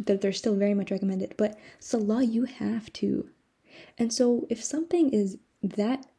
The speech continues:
enforced upon you, you must think to yourself, "Wow, Allah really must think it's important. This must be really good for me." And so even your sunnah prayers, say you are the type of person where,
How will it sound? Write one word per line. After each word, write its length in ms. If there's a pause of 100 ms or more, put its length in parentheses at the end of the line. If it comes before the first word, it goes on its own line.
(160)
enforced 460
upon 260
you, 100
you 140
must 260
think 220
to 60
yourself, 340
"Wow, 400
Allah 260
really 540
must 240
think 160
it's 140
important. 500
This 180
must 160
be 160
really 540
good 240
for 160
me." 300 (960)
And 120
so 180
even 300
your 100
sunnah 320
prayers, 480 (160)
say 180
you 160
are 300
the 140
type 240
of 80
person 320
where, 280